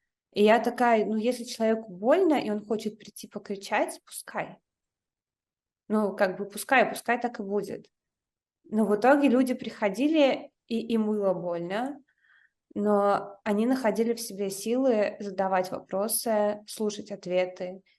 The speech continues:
И это, конечно, было невероятно. У меня каждая, каждая моя встреча с читателями — это просто какие-то невероятные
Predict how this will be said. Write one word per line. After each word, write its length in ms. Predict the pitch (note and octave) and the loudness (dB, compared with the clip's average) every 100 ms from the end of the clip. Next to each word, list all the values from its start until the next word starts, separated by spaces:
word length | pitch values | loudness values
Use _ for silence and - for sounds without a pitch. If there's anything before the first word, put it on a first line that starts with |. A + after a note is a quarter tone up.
| _ _ _ _ _ _ | _ _ _ _ _ _
И 140 | G3+ F#3+ | -6 -2
это, 380 | F#3 G3+ G3 - | -2 -2 -4 -6
конечно, 520 | G3+ F#3+ F#3+ G3 F#3 | -4 -4 -4 -6 -6
было 360 | F3+ F3+ F3+ - | -6 -4 -4 -6
невероятно. 840 | F#3 F#3 F#3 F3 E3 D#3+ - - | -4 -2 -2 0 -2 -4 -10 -14
У 60 | - | -6
меня 360 | F#3 F#3 F#3+ - | 0 2 0 -2
каждая, 640 | G#3+ G3 G3 G3 F#3 F#3 | 0 2 0 -2 -2 -2
каждая 380 | - F#3 F#3+ F#3 | -2 -2 -2 -6
моя 200 | F3+ F3+ | -6 -8
встреча 720 | F3+ - G3+ C4+ C#4 B3+ A#3 A#3 - - - _ | -10 -4 0 0 -2 -6 -6 -8 -20 -20 -20 _
с 100 | - | -14
читателями — 760 | - - G3+ G#3 G#3 G#3+ G3+ F#3+ | -12 0 2 2 0 -6 -4 -4
это 180 | F#3+ - | -6 -8
просто 380 | F#3+ F#3+ - | -8 -8 -8
какие-то 580 | - F3+ F3 G3 G3 F#3+ | -12 -12 -4 -4 -2 -4
невероятные 1160 | F3+ F3+ F3+ G3 F3+ F3 F3+ F3+ F3+ E3+ E3+ | -4 -4 -6 -4 -2 0 0 -2 -8 -6 -8